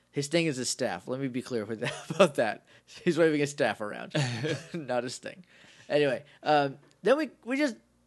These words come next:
Speaker 1: cut to Finster downstairs in his,
Speaker 2: <laughs>
Speaker 1: in his workshop, where he's like, "If we used one of my monsters, this wouldn't happen."
Speaker 2: So we were right. He's just carving
Speaker 1: He,
Speaker 2: monsters.
Speaker 1: he's just there having fun.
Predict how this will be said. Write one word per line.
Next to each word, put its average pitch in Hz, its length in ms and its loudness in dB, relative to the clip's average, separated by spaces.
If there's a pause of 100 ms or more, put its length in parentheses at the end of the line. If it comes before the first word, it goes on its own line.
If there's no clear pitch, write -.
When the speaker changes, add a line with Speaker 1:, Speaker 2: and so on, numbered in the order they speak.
(300)
Speaker 1:
cut 247 220 2
to 220 100 2
Finster 226 460 2
downstairs 202 760 4
in 185 200 -2
his, 170 440 0
Speaker 2:
<laughs> - 60 -20
Speaker 1:
in 208 720 6
his 196 160 4
workshop, 190 640 6
where 196 100 4
he's 175 120 2
like, 180 200 6 (240)
"If - 60 -6
we 233 80 2
used 202 140 2
one 185 100 -2
of 170 60 -6
my 190 160 0
monsters, 147 420 -2
this 170 120 -8
wouldn't 175 240 0
happen." 208 360 -2 (300)
Speaker 2:
So 220 200 6
we 226 100 4
were 240 160 8
right. 254 180 6
He's 190 240 4
just 214 220 2
carving 180 380 6
Speaker 1:
He, - 60 6
Speaker 2:
monsters. 180 340 6
Speaker 1:
he's 214 160 4
just 202 180 2
there 220 180 6
having 196 300 6
fun. 143 380 4